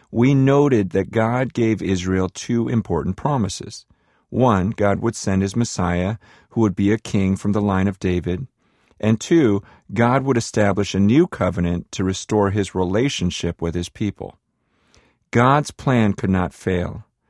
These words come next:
but the Israelites must have had their doubts. At the close of the Old Testament, most of the Israelites were still in exile. They were separated from the things that gave them their identity.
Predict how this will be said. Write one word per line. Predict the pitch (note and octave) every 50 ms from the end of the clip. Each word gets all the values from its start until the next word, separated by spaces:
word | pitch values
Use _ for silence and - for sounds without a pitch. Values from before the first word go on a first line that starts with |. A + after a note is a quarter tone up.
| _ _ _ _ -
but | G#2 -
the | - G#2+ - -
Israelites | - D3+ F3 F3+ - C#3 A2 G2 G2 F#2+ F2+ F2+ E2 - - - - _ _ _ _ -
must | - F#2+ G#2 B2 D3+ D#3+ - -
have | D#3+ B2+
had | A#2+ A#2+ A2+ G#2 G2+
their | - G2 F#2+
doubts. | E2+ F#2 F#2 F2+ E2+ D2+ - - - - - - _ _ _ _ _ _ _ _
At | - G#2+
the | - C3
close | - - - - C3 C#3 E3 F3+ E3+
of | D#3+
the | - C3 A#2+
Old | A2+ A2+ A#2 G2
Testament, | - - A#2+ A2+ G#2+ - - G#2 F#2 F2+ E2+ - - - _ _ _
most | - A2 A2 A2+ B2 C#3 D#3 - -
of | B2+
the | A2+ A#2 - G2
Israelites | G#2+ A2+ A2+ A2+ G2+ F2+ F2 F2 F2 F2 - -
were | - G2+
still | F#2+ - - - G2 F2+ F2
in | F2 C#2
exile. | E2 G2+ G2 - - - - E2+ - - - - - _ _ _ _ _ _ _ _ _ _ _ _
They | - A2 A2+
were | A2 A2+ A2
separated | - - - - - E3+ F3 - - G#2 G2 F#2+ F#2 F2+ F#2 F2+ F2+ -
from | - G#2 G2
the | F#2+ F#2+
things | - - - C3+ B2 A2+ G#2 G2+ F#2+
that | - F#2+ E2 -
gave | - A2 A2+ A#2 A2 G2+
them | F2+ F2 F2
their | E2+ E2+ E2+
identity. | E2+ E2+ F2 F2 G#2 G2+ G2 G2 F2 F2 F2 F2 G2